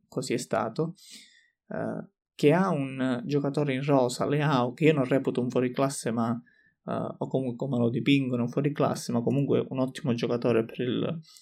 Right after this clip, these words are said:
per il gioco di Pioli e per il Milan.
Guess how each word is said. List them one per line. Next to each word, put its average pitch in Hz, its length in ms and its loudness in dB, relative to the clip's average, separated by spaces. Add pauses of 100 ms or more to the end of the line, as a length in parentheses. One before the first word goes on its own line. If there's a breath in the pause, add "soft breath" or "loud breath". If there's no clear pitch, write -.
(160)
per 139 160 -2
il 135 80 -4
gioco 135 200 2
di - 120 -2
Pioli 143 340 4
e 123 160 -2
per 123 260 0
il 151 80 -4
Milan. 165 560 0